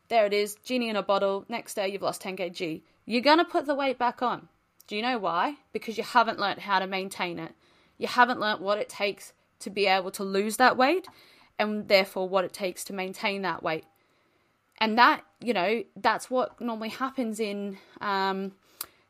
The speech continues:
these quick fix, you know, diets and shit like that. It's like, th-, you're given these stupid things to do. Yeah, you might lose quick weight, but none of that, none of those things is what, like, you, you're not gonna be able to maintain that afterwards, because the things you had to do throughout, just say, that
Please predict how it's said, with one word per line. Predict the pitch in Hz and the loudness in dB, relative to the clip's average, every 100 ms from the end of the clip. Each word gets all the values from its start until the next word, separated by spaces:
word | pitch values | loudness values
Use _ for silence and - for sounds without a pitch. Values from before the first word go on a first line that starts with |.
| _ | _
these | 208 214 | -10 -10
quick | - 262 - | -2 -2 -2
fix, | 254 - - _ - | -8 -8 -20 _ -10
you | 226 | -8
know, | 208 | -4
diets | 254 247 262 - | 4 4 4 0
and | 208 | -10
shit | - 196 | -8 -6
like | 190 180 - | -2 -4 -2
that. | 180 | -4
It's | 190 | -4
like, | 196 185 - - _ - | -6 -8 -10 -20 _ -14
th-, | - - _ 202 | -14 -14 _ -10
you're | 226 | -4
given | 226 294 285 | -2 0 2
these | 240 | 0
stupid | - - 240 240 202 | -4 -6 -4 -2 -4
things | 220 214 214 | -4 -6 -8
to | 214 | -8
do. | 180 160 170 208 - | -2 -2 -2 -6 -2
Yeah, | 220 214 | 2 2
you | 202 | 2
might | 202 196 | -2 -2
lose | 202 - | -4 -6
quick | 226 - | -10 -6
weight, | 208 202 - 240 - _ _ _ _ _ - | -4 -2 0 -2 -4 _ _ _ _ _ -4
but | 233 | 0
none | 269 | 2
of | 330 | 2
that, | 294 - | 0 0
none | 254 311 | 0 0
of | 339 | 0
those | 330 - | -2 -4
things | 233 220 | -8 -6
is | 208 196 | -8 -2
what, | 202 - - | -2 -2 -2
like, | 196 - | -2 -2
you, | 208 - | -12 -2
you're | 233 | 2
not | 285 277 | 2 0
gonna | 254 | -2
be | 220 | 0
able | 202 | 0
to | |
maintain | 196 190 - 220 | -4 -6 -4 -4
that | 254 87 | -2 -2
afterwards, | - 180 175 196 | -4 -4 -6 -6
because | 247 254 226 - - - | -6 -2 -4 -6 -20 -10
the | 233 | -4
things | 269 269 226 | 0 0 -2
you | 202 214 | -8 -8
had | 208 226 214 | -2 -2 -2
to | - | -6
do | - 214 | -6 -6
throughout, | - 214 196 - | -4 0 0 0
just | - 202 | -8 -8
say, | 208 | -4
that | 202 | -4